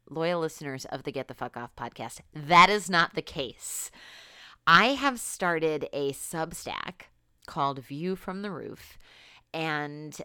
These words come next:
that is kind of the direction that I would like my work to go. So you won't have to do anything. If you're subscribed to this podcast,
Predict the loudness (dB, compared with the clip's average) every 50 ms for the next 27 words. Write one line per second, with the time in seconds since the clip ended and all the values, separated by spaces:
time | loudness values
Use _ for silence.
0 | -12 -12 -12 -4 -2 0 2 2 2 0 0 -2 -6 _ -4 -4 -4 -6 -10 -16
1 | -16 -8 -6 -6 -4 -2 -4 -4 -6 -4 -4 -4 -4 -2 0 -2 0 0 0 -2
2 | -2 -6 -10 -8 -8 -6 -6 -6 -8 -6 -4 -4 -4 -4 -4 -8 -10 -8 _ -2
3 | -2 -2 -2 -4 -4 -2 -2 -2 -2 -4 -6 -8 -8 -6 -6 -6 -8 -8 -10 -10
4 | -10 -6 -4 -2 -2 0 -2 -2 -4 0 2 2 4 4 2 0 0 -2 -4 _
5 | -14 -6 0 4 4 6 6 6 6 6 4 2 0 0 0 0 0 -2 -2 -2
6 | 0 -2 0 0 -2 -2 -4 -4 -6 -8 -8 -8 -10 -10 -8 -8 -8 -6 -8 -8
7 | -8 -6 -2 0 0 0 0 -2 -2 -2 -2 -6 -4 -4 -4 -4 -4 -4 -2 -2
8 | -2 -2 -2 -6 -16